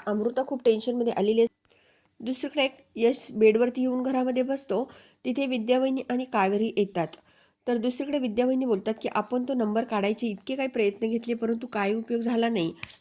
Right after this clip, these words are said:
तेवढ्यात आता इकडे ही आपली कावेरी जी आहे ती एक नोटबुक घेते आणि बोलते की "मी तो नंबर आठवण्याचा प्रयत्न करते," आणि ती तो नंबर आठवू लागते.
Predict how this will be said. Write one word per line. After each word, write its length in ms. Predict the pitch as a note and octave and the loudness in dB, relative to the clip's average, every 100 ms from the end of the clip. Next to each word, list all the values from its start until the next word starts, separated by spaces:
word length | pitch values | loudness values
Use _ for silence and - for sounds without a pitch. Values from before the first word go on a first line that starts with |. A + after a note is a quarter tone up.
| _ | _
तेवढ्यात 280 | A3 A3 B3 | 2 2 -2
आता 160 | C4+ C#4+ | -4 -6
इकडे 240 | C#4 A3+ | 0 0
ही 240 | A#3+ A#3+ C#4 - _ _ - | 0 -2 -4 -12 _ _ -2
आपली 260 | G#3+ A#3 | 0 -2
कावेरी 440 | B3 A3+ G3+ A3+ A#3+ | 2 4 4 4 2
जी 120 | C4 - | -4 -2
आहे 160 | A#3+ A#3+ | -2 0
ती 220 | C4 - A3+ | -2 2 4
एक 260 | A#3+ - - | 4 0 -8
नोटबुक 380 | A#3 G#3+ G3+ A#3+ | 0 0 0 -2
घेते 260 | B3+ C4 A#3+ | -4 -2 -2
आणि 200 | A3+ A#3 | 0 0
बोलते 280 | A3 G3+ A3+ | -2 -2 -2
की 120 | B3 | -2
"मी 160 | A#3+ A#3 | -4 -2
तो 100 | A#3+ | -2
नंबर 280 | A3+ G3+ A3 | -2 -2 -4
आठवण्याचा 500 | - G3+ A3 A3 G#3+ | -4 -4 -2 -2 -4
प्रयत्न 360 | G#3+ F#3 F3 G#3 | -4 -4 -4 -6
करते," 360 | G3 F3 D3 - - - _ - | -4 -2 -2 -4 -12 -20 _ -6
आणि 180 | G#3+ A3+ | -2 -2
ती 180 | A#3+ B3 | -2 -2
तो 120 | B3+ B3+ | 0 2
नंबर 300 | G#3 G3+ G3+ | 0 -2 -2
आठवू 200 | G#3 A3 | -2 0
लागते. 400 | A3 G3 - D#3 | 0 0 0 -2